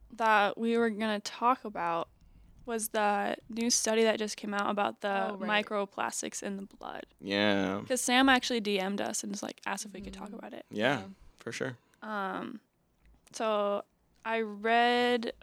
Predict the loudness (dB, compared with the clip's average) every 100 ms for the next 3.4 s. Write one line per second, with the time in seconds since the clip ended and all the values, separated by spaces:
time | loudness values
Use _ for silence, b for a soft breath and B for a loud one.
0 | _ -10 -6 -2 -2 0 -2 -4 -6 -6
1 | -6 -6 -4 -4 -4 -4 -2 0 -2 -2
2 | -2 -2 -4 -6 -6 -6 -6 -4 -4 -6
3 | -6 -6 -6 -8